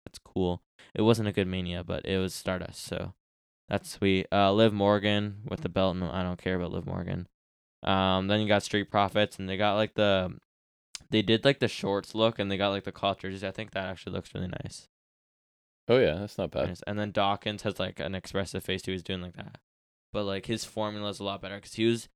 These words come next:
Speaker 1: he was really chunky his first Elite, and, like, uh, remember the one guy watching YouTube, he's not a fan of that, but I think this one looks a lot better. Uh, then you got Elite one oh three Roman Reigns, which looks exactly like the three-pack one that I saw at fan, or at, at Comic-Con, but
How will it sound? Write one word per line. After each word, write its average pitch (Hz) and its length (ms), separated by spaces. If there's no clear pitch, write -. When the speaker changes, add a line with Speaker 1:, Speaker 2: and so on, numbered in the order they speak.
Speaker 1:
he 123 100
was 143 240
really 104 300
chunky 101 520
his 90 140
first 95 220
Elite, 90 300
and, 92 180
like, 92 280
uh, 95 60
remember 98 380
the 98 100
one 98 180
guy 98 160
watching 95 300
YouTube, 92 340
he's 90 220
not 95 160
a 92 60
fan 87 180
of 92 140
that, 95 260
but 95 220
I - 80
think 104 160
this 98 120
one 98 100
looks 95 180
a 95 40
lot 95 140
better. 101 460
Uh, 104 180
then 104 120
you 104 40
got 104 160
Elite 101 180
one 104 140
oh 101 40
three - 180
Roman 98 320
Reigns, 95 240
which - 180
looks 107 180
exactly 101 600
like 107 260
the 98 100
three-pack 98 600
one 107 140
that 110 120
I 110 60
saw 113 440
at 98 400
fan, 92 300
or 95 140
at, 92 220
at 90 180
Comic-Con, 101 500
but 92 220